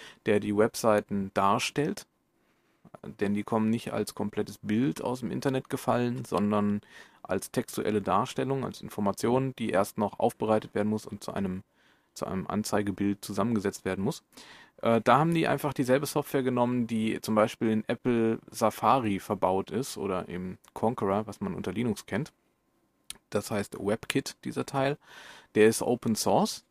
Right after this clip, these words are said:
das heißt, die Quellen, die Softwarequellen sind verfügbar, das Ding ist kostenlos und frei verfügbar. Das zweite Wesentliche ist, äh, eine, ein Interpreter für JavaScript. JavaScript ist, äh,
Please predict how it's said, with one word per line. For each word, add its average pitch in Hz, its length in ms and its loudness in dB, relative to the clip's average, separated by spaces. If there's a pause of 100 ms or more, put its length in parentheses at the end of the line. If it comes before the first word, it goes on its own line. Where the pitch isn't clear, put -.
das - 160 -16
heißt, 101 500 -4 (460)
die 117 60 -6
Quellen, 127 460 0
die 104 180 -2
Softwarequellen 123 880 0
sind 117 140 -6
verfügbar, 160 480 -4
das 117 140 -4
Ding 120 140 -2
ist 107 120 -2
kostenlos 175 600 -2 (720)
und 123 140 2
frei 107 200 6
verfügbar. 175 560 -2 (640)
Das - 180 -2
zweite 156 600 6 (100)
Wesentliche 139 720 -2
ist, - 360 -2
äh, 104 380 4 (220)
eine, 107 460 0 (260)
ein 104 140 -4
Interpreter 113 580 -2
für - 140 -4
JavaScript. 101 760 0
JavaScript 110 500 -6
ist, - 300 -10
äh, 98 260 -4